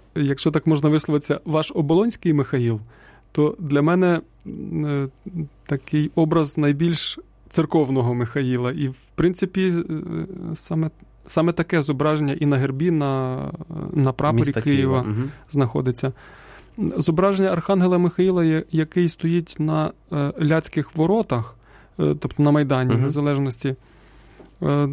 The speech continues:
Speaker 1: ну, дещо відрізняється. І я думаю, що в першу чергу, е, його творці, е,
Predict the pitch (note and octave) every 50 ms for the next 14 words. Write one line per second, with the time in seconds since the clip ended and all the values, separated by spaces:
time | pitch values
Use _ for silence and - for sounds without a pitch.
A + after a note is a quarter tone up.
0 | D3 - - _ - D#3+ D#3 D#3 D#3+ F3 F#3+ F3+ - - F#3 F#3 F3+ F#3+ G3 F#3
1 | G3+ F3+ D#3 D3 - - D3+ D#3 E3 E3+ F3 F3+ F#3 F#3+ F#3 F3+ F3 - - -
2 | E3+ E3 E3 D#3+ D3 D3 D3+ - - _ E3+ F3 E3 - - E3 - - G3+ A3
3 | G#3+ F3 E3 F3 E3 D#3 D#3 D3+ - - - - D#3+ E3 D#3+ D3+ D#3 D#3+ - E3
4 | D#3 D#3 D#3+ E3 D#3+ - E3+ E3+ E3 - - - G#3+ A3 G#3 F#3+ - - _ _
5 | _ _ _ - D#3+ D3+ D3 C#3+